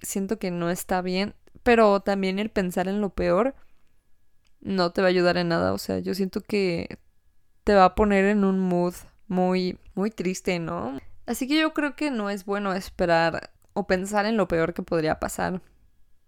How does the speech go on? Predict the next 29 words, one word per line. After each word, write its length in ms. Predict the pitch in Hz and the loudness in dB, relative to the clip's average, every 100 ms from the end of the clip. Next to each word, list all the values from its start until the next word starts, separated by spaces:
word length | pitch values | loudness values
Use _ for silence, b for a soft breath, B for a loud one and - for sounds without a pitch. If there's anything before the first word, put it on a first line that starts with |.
| - B B B B - | -20 B B B B -2
Bueno, 280 | 294 294 | 0 0
o 60 | 254 | 0
sea, 100 | 302 | -2
hay 60 | 320 | 0
situaciones 500 | 494 262 240 214 240 | -2 -2 -2 -2 0
en 100 | 214 | 0
las 160 | 190 | -2
que 120 | - | -2
dices, 460 | 196 190 214 202 - | -2 0 0 -2 -2
"Bueno, 200 | 247 277 | -2 -2
¿sabes 220 | 269 311 | 2 0
qué? 240 | - 240 254 | 0 -4 -4
¿Qué 100 | - | -4
es 40 | |
lo 140 | 240 196 | -4 -2
peor 160 | 180 | -4
que 100 | - | -4
podría 300 | 190 180 185 | -6 -4 -4
pasar, 360 | 190 190 185 175 | -4 -4 -2 -2
no?". 300 | 165 180 269 | -2 -4 -6
Y 100 | - | 0
haces 300 | 190 214 226 | 0 0 -2
algo, 300 | 214 185 190 | 0 0 0
una 300 | 196 180 190 | -2 -2 -2
decisión, 580 | 185 175 202 - 180 180 - | -4 -6 -10 -6 -4 -4 -4
y 60 | |
tomas 280 | 240 240 254 | -2 0 -2
una 180 | 247 226 | -2 -2
decisión 500 | 185 180 - 185 196 | -4 -6 -4 -4 -4